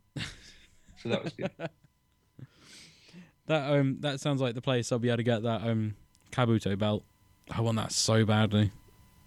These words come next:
Speaker 1: Kabuto belt. I haven't seen this.
Speaker 2: Yeah, it's like, um, it's like an adult size sort of prop replica of the belt
Speaker 1: Oh, yeah.
Speaker 2: from, uh, Kamen Rider Kabuto.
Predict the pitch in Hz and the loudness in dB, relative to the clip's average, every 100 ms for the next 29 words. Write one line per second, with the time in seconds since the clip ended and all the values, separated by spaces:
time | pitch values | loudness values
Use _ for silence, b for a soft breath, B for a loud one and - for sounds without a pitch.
0 | - - 131 127 127 110 107 107 - 127 | -16 2 6 8 6 8 8 8 6 4
1 | 117 123 123 117 117 - - 127 117 110 | 4 4 4 6 6 4 4 6 8 10
2 | 139 131 - 127 123 120 113 - _ _ | 10 10 10 8 8 6 2 -4 _ _
3 | _ _ - _ - - 135 135 131 127 | _ _ -20 _ -8 0 6 6 8 6
4 | 131 120 131 127 123 - 127 - _ - | 6 6 6 8 6 2 -4 -6 _ 2
5 | 135 - 113 123 135 117 131 135 135 123 | 2 2 -2 4 4 4 0 4 6 4
6 | - - 117 131 127 175 160 123 123 123 | 2 -4 2 6 10 10 10 8 6 6
7 | 127 123 - 127 123 120 117 131 123 147 | 6 4 2 2 4 2 2 2 4 4